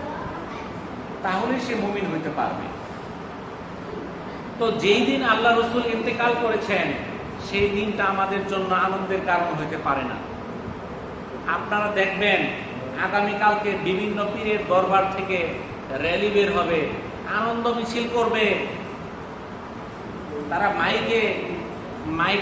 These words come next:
নিয়ে, পিকআপ নিয়ে সারা এলাকা ঘুরবে। বিশাল এক, এটা আমাদের এলাকায় কম হয়, আপনারা গ্রামের মধ্যে থাকেন,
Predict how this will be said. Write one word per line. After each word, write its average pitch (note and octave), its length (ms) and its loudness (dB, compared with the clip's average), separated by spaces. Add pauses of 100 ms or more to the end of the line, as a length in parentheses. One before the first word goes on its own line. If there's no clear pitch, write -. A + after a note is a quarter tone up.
(100)
নিয়ে, A3 220 0 (120)
পিকআপ G#3+ 420 0
নিয়ে G#3 120 0
সারা G3+ 420 2
এলাকা G3+ 280 4 (120)
ঘুরবে। F3+ 360 2 (920)
বিশাল A#3 760 4
এক, A3 360 6 (300)
এটা G#3+ 180 -2
আমাদের A3+ 360 2
এলাকায় A3+ 440 2
কম A3 160 4
হয়, F#3+ 340 6 (480)
আপনারা F#3+ 360 -2
গ্রামের G3 360 4
মধ্যে G3 260 0 (100)
থাকেন, F#3+ 240 -2